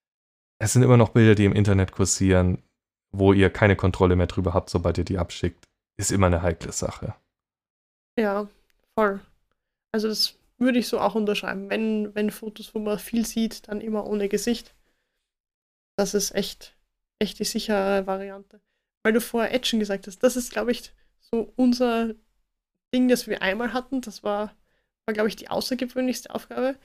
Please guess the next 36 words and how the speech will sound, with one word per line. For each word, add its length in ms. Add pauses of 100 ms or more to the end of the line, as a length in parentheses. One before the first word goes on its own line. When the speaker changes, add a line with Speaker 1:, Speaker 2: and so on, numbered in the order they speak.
(260)
Speaker 2:
Wir 100
haben 60
festgestellt, 560
dass 220
dieses 340
Nicht-Kommen-Dürfen 840
bei 120
mir 340 (480)
nicht 200
zur 120
Luststeigerung 640
beigetragen 580
hat, 120
sondern 220
eher 120
das 160
Gegenteil 380
bewirkt 380
hat. 200 (480)
Deswegen 280
hatte 160
ich 80
dann 100
einmal 240
die 120
Aufgabe, 420
dass 180
ich 240 (280)
jeden 360
Tag 280
masturbieren 600
muss. 400 (600)
Und 160
das 200
war 80
dann, 280